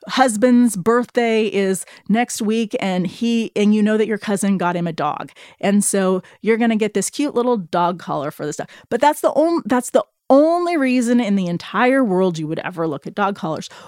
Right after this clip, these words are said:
Well, suddenly now they've put that into the algorithm and they have identified you with a dog collar. There's, they, they don't understand why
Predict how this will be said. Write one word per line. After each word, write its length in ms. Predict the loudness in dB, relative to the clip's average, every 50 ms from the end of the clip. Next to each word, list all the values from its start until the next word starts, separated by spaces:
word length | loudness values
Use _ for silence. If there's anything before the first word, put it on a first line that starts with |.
| -16 -6
Well, 260 | 0 2 2 4 2 2
suddenly 640 | 2 2 2 4 4 4 4 2 2 0 0 0
now 220 | 0 0 0 0 0
they've 220 | 0 -2 -4 -6
put 260 | -6 -6 -6 -4 0
that 220 | 0 0 0 0 0
into 260 | 0 -2 0 -2 -4
the 120 | -4 -2
algorithm 760 | 0 0 0 0 0 -2 -2 -4 -4 -4 -4 -4 -4 -4 -6 -6 _ _ _ _ _ _ _ _ _ _ _ _ -2
and 260 | 0 2 4 4 4
they 280 | 4 2 2 2 2 0
have 180 | 0 0 0
identified 680 | 0 0 0 0 -2 -2 -2 -2 -2 -2 -2 -2 -2 -2
you 120 | -2 -2 -2
with 180 | -2 -2 -4
a 40 | -2
dog 300 | 0 0 2 2 0 -2
collar. 420 | -2 -4 -4 -4 -4 -6 -10 -12 -16 _ _ _ _ _ _ _ _ _ _ _ _
There's, 240 | 0 2 2 0 -2 -8 -12 -12 -6
they, 240 | -2 0 0 0 0
they 180 | 0 0 0 2
don't 220 | 2 2 2 2
understand 540 | 2 0 -2 -2 0 0 2 2 2 2 0
why 680 | -2 0 2 2 4 2 2 0 -2 -2 -4 -4 -6